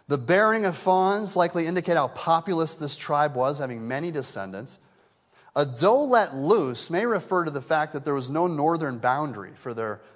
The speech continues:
land allotment, so they were free to roam. So, brief,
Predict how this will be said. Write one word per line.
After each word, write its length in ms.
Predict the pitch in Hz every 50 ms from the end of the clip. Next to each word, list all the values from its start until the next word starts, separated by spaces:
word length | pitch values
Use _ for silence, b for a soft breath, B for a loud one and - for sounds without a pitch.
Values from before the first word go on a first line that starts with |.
| b -
land 320 | 120 120 120 117 113 110
allotment, 460 | 113 107 107 107 101 90 82 101 95
so 120 | - - 135
they 120 | 127 123
were 140 | 123 120 117
free 280 | - - - 175 170
to 80 | 160 135
roam. 480 | 120 117 120 131 131 127 110 98 92 - - - _ _ _ _ _ _ _ _ _ _ _ B B B B B B B B B B B
So, 440 | - - 196 165 156 - - B B B B B B B B _
brief, 360 | - 127 156 226 277 311 294